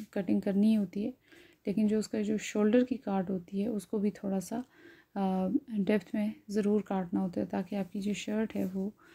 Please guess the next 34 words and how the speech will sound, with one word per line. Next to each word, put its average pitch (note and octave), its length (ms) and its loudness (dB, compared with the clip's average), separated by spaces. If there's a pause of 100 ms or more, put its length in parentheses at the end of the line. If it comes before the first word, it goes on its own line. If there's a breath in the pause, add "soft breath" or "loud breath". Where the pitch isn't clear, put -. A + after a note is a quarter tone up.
(320 loud breath)
अ, G3 300 2
अच्छे A3+ 320 2
से G#3+ 180 -2
उसकी G3 400 0
एक, F3 200 -6
अ, F#3 720 -2
look F#3+ 240 2
हो। F#3+ 320 -4 (420 loud breath)
अ, G#3+ 40 -2
आपकी G3+ 480 0
जो G3+ 160 0
shoulder, G3+ 400 0
ये G3 200 2
जो F#3+ 100 0
जॉइंट F#3 400 2
होता F#3+ 220 -4
है F#3 60 -2
arm F3+ 260 0
का, G3 160 -8
आर्म F#3+ 400 0
पिट F#3+ 260 -2
और G#3 220 -2
यहाँ F#3+ 260 2
से, G3 240 -6 (960 soft breath)
तो F#3 1000 4 (180)
बस A3 240 0
मैं A3 60 2
उसी G#3+ 240 2
की B3+ 140 6
cutting A3+ 340 0
कर G#3 140 2
रही G3 140 2
थी, G3 360 -4
साथ G3 300 -2